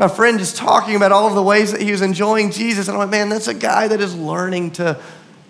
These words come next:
to know God better." And this is what Paul is praying for. He says, "I want you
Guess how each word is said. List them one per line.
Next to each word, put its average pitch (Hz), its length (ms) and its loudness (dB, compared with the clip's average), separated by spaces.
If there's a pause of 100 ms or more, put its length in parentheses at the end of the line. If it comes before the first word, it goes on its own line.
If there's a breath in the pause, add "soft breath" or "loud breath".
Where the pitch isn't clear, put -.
to 160 100 -4
know 139 260 2
God 120 500 -2 (320)
better." 113 400 -6 (1500 soft breath)
And 170 80 2
this 180 100 6
is 185 40 -4
what 156 160 2
Paul 160 720 4 (460)
is 143 100 -6
praying 143 360 2
for. 120 380 -6 (680 loud breath)
He 147 100 -2
says, 139 320 0
"I 147 460 4
want 135 500 -4
you 117 480 -8